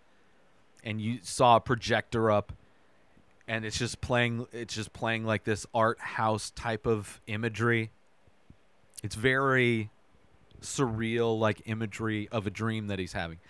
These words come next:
Kind of, like, erotic, but not showing anything. Like, maybe showing a torso, curtains blowing in the breeze, superimposed images. Very beautifully,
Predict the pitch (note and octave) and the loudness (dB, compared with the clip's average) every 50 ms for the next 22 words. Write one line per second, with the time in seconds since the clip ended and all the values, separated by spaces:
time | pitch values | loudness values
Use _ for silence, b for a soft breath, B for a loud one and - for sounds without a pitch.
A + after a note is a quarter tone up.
0 | B B B B B - E3 F3+ F#3 F#3+ D#3 D#3 E3 D#3+ C#3+ - D#3 C3 B2+ C3 | B B B B B 4 4 6 6 6 4 6 6 6 6 6 4 6 8 8
1 | B2+ C3+ C#3+ D3+ D3+ - - C#3+ B2 C3+ C3+ - - - - C3+ A#2+ A#2+ A#2+ A#2 | 8 8 8 6 6 4 0 -4 -4 -4 -4 -4 -6 -4 0 0 2 2 0 -2
2 | G#2 G2+ F#2 F#2 F#2 F2 - G2 F#2+ G2 G2 G2 - G#2 A2 A2 G#2 A2 G#2+ - | -2 -2 -4 -4 -6 -6 -8 -6 -4 -2 -4 -4 -2 -2 -2 -2 -2 -2 -4 -2
3 | - B2 A#2 A2+ A2 G#2 G2+ - - - G#2+ A2 G#2+ G2 - - A2+ G#2+ G#2 G2+ | 0 0 0 0 -2 -4 -6 -4 0 2 2 2 2 0 0 0 2 4 4 4
4 | G2 - b b b b b b b b b b b b b b b b b b | 2 0 b b b b b b b b b b b b b b b b b b
5 | b b b b b b b - _ _ - - - D3 B2+ - A#2+ A#2 A#2 A2+ | b b b b b b b -20 _ _ -8 0 0 0 0 2 -2 -2 -2 -2
6 | - - - - A#2 - _ _ - - C3 B2+ A#2 A#2 A#2 A#2+ A#2+ A#2+ A#2 A#2 | -4 -6 -10 -10 -14 -20 _ _ -16 -6 0 2 4 6 6 6 6 6 4 2
7 | A#2+ A#2 A2 G#2 - G#2+ G#2 A2 A2 A2 A2+ A2+ A2+ A2+ G#2+ - - - - - | -2 -4 -6 -6 -4 -2 0 0 2 2 2 2 0 0 -2 -4 -6 -10 -12 -14
8 | - - _ _ - - - - C#3 B2+ - B2 B2 A2+ G#2+ - - A#2 A#2 A#2+ | -16 -20 _ _ -12 -8 -2 0 0 2 4 2 2 4 2 2 4 6 4 4
9 | A#2+ A#2 G#2 - - B2 A2 A2+ A2+ G2+ G#2 A2 G#2+ G#2+ G#2 A2 A#2 G#2+ E3 G#3+ | 4 0 -4 -8 -10 -10 -6 -6 -4 0 4 6 6 6 4 2 2 6 8 8
10 | B3 B3 G#3 D3+ - C3+ D3 D3+ C#3+ D3+ - - - C3+ C3 B2+ B2 B2 C3 | 8 8 6 2 0 2 2 2 2 0 -2 -2 0 2 4 4 4 4 2